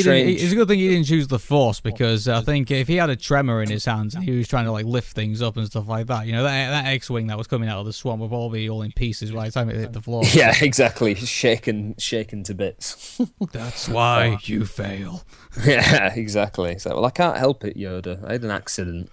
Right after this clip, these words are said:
Speaker 2: What, what can you do? Can the Force fix my tendons for me?" <laughs>
Speaker 1: Not from a Jedi.
Speaker 2: But, uh, but yeah, <laughs> so, um, <laughs> exactly, yeah, not from a Jedi. But, um, but yeah, but Stephen Strange,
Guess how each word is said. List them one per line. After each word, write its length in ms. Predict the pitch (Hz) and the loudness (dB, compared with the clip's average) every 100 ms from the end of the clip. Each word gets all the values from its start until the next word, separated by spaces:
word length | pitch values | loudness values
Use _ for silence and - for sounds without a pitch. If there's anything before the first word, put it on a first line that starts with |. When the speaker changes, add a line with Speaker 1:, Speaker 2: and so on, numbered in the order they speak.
| 185 - | -16 -12
Speaker 2:
What, 200 | - 107 | -10 -2
what 160 | 117 | -2
can 100 | - | 0
you 100 | 107 | -4
do? 280 | 98 101 90 | 0 0 -2
Can 160 | - 110 | -2 -2
the 80 | 107 | 0
Force 400 | - 120 113 - | 4 4 4 0
fix 360 | - - - | 0 0 0
my 120 | 107 | -4
tendons 560 | 104 - 95 90 85 87 | -4 -4 -4 -6 -8 -12
for 240 | - 90 90 - - - | -12 -8 -6 -4 -6 -4
me?" 100 | 120 110 | -6 0
<laughs> 60 | |
Speaker 1:
Not 140 | 131 175 | 2 0
from 340 | - 165 175 | 0 2 2
a 60 | 160 | 0
Jedi. 500 | - 143 110 90 80 | 2 2 2 -2 -4
Speaker 2:
But, 80 | |
uh, 60 | 87 - - - - - - - | -6 -8 -18 -20 -14 -12 -10 4
but 160 | 131 | 8
yeah, 180 | 147 160 | 10 8
<laughs> 140 | 107 | 6
so, 460 | 104 - 131 131 127 | 2 6 6 8 8
um, 360 | 127 127 127 131 - _ | 6 4 0 -6 -10 _
<laughs> 160 | 131 | 2
exactly, 640 | 170 151 147 - - 101 110 | 2 4 2 0 -4 -6 -6
yeah, 220 | 87 - | -8 -12
not 320 | 160 117 - - | -16 -18 -18 -20
from 160 | 123 131 | -18 -16
a 60 | |
Jedi. 640 | 135 117 113 - - - - _ - - - - - | -18 -16 -16 -14 -14 -14 -18 _ -20 -20 -20 -10 4
But, 320 | 104 101 - | 6 6 6
um, 540 | 110 110 110 110 - - _ | 6 6 2 -4 -8 -16 _
but 120 | 131 | -2
yeah, 180 | 151 120 | 2 2
but 180 | 107 - | 2 -4
Stephen 340 | - 147 135 | -4 -2 -2
Strange, 800 | 123 - 117 110 107 104 - - | -6 -4 -2 -2 -4 -4 -6 -10